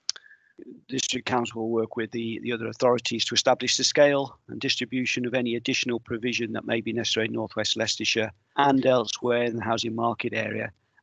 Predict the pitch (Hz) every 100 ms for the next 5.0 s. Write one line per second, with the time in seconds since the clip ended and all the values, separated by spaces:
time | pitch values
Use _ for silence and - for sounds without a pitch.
0 | - 123 123 113 131 - 120 127 123 123
1 | 120 110 117 117 - - 123 127 139 131
2 | 127 127 127 127 127 - _ - - 131
3 | 123 117 123 113 120 107 120 113 117 113
4 | 113 120 117 120 127 120 107 - -